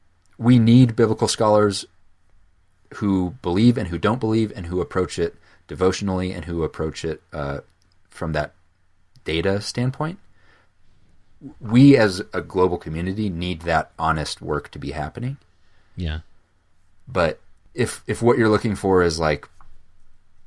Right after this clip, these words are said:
Speaker 1: does God exist? Or what meaning am I supposed to take from this? That's not the branch of thought that's gonna get you there ultimately.
Speaker 2: Yeah.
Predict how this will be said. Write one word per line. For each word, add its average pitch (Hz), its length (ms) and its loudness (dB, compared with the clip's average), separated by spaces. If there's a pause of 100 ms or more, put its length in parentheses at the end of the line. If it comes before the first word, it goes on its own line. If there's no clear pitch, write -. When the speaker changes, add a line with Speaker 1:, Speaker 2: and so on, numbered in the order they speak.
(580)
Speaker 1:
does 85 220 -4
God 87 240 0
exist? 87 640 0 (1200)
Or 80 460 0 (1500)
what 107 240 0
meaning 98 300 0
am 92 120 0
I 90 40 2
supposed 87 380 -6
to 76 80 -10
take - 260 -10
from 131 180 -2
this? 165 340 -10 (1200)
That's 87 240 -4
not 95 160 0
the 90 60 -4
branch 85 460 -4 (120)
of 78 340 -4 (880)
thought 80 380 -4
that's - 200 -10
gonna 78 200 -8
get 80 220 -6
you 92 140 -6
there 104 200 -2
ultimately. 123 600 -6
Speaker 2:
Yeah. 85 260 0